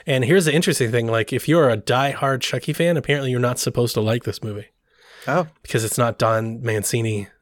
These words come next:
Speaker 1: and, like, you know, like, Universal just did it on their own 'cause they own the Child's Play license, but not
Speaker 2: Oh,
Speaker 1: Chucky.
Speaker 2: gotcha.
Speaker 1: So, like, the real fans are all upset, and, like, Don Mancini's, like, all upset, so you're not supposed to like it.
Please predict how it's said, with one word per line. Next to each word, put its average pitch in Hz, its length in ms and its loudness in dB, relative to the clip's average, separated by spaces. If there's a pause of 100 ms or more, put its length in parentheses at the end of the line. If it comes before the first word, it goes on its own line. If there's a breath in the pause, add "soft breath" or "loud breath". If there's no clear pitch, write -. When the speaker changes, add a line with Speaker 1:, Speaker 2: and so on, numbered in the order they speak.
Speaker 1:
and, 107 400 -6
like, - 320 -8 (340 loud breath)
you 117 120 -2
know, 104 100 -2
like, 101 220 -6
Universal 110 580 0
just - 240 -6
did 110 140 0
it 107 80 -2
on 107 140 0
their 104 200 0
own 110 200 0
'cause 104 140 -4
they 107 160 -2
own 110 160 -2
the 104 60 -8
Child's 113 400 -4
Play 123 160 0
license, 120 480 -2
but 107 100 0
not 107 240 2
Speaker 2:
Oh, 135 100 4
Speaker 1:
Chucky. 127 340 0
Speaker 2:
gotcha. 117 140 2 (380 loud breath)
Speaker 1:
So, 135 220 4
like, 117 320 2
the 123 180 -2
real 127 220 4
fans 107 320 -4
are 107 100 0
all 107 160 0
upset, 110 240 -4
and, 107 80 -4
like, 104 140 -2
Don 113 220 2
Mancini's, 107 420 -2
like, 101 140 -4
all 107 120 0
upset, 101 320 -6
so - 100 -10
you're 110 200 -8
not 120 180 0
supposed - 300 -4
to 123 60 -12
like 104 180 -12
it. 151 160 -16